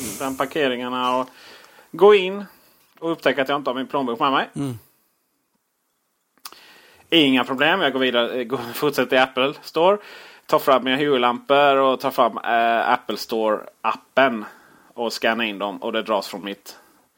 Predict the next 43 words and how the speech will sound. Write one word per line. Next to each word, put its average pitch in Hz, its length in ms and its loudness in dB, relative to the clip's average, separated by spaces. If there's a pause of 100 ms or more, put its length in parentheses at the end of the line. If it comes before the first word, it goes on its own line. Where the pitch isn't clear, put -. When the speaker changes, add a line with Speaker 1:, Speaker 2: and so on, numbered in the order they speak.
(560)
Speaker 1:
mitt, 101 340 -8
eh, 98 80 2 (1040)
ja, 123 180 0
mitt 117 200 -6
kort - 260 -8
då, 110 120 -6
som 107 140 -10
är 95 40 -12
kopplat - 400 -8
till - 220 -4
Speaker 2:
Ja, 143 160 -4
det 175 140 -4
är 233 180 2
så 214 180 0
Speaker 1:
mitt 120 80 6
Speaker 2:
redan 147 200 -2
Speaker 1:
Apple-id. 135 120 -2
Speaker 2:
idag 180 140 -2
att 180 140 -4
man 139 100 -8
kan 143 140 -10
betala 139 320 -6
i - 20 -4
Apple 127 220 -10
Store - 200 -12
så. - 200 -14 (800)
Speaker 1:
Det 135 100 0
kan 196 120 6
du 190 60 6
göra. 120 160 2
Speaker 2:
Snyggt. 127 600 2
Speaker 1:
Eh, 135 60 -4
inte 151 140 -8
på 143 80 -4
datorer 135 480 2
och 101 60 0
iPhone 113 220 -10
och 117 60 -14
sånt, 98 200 -8
men 110 200 -8
på, 110 440 -4
eh, 104 120 -4
tillbehör. 101 360 -10